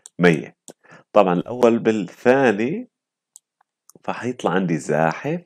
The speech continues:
الثاني بالأول حيطلع عندي زاحف لأنه هجين، أما الثاني بالثاني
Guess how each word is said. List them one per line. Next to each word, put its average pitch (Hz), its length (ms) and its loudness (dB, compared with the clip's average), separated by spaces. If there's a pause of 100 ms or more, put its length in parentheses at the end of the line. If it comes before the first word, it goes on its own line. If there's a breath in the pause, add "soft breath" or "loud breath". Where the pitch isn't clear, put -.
(680 loud breath)
الثاني 104 560 0
بالأول 87 760 0
حيطلع 82 600 -6
عندي 78 320 -6
زاحف 85 640 -4 (120)
لأنه 147 560 -6 (560 loud breath)
هجين، 85 680 -2
أما 85 500 -2
الثاني 80 1080 -4
بالثاني 127 960 -8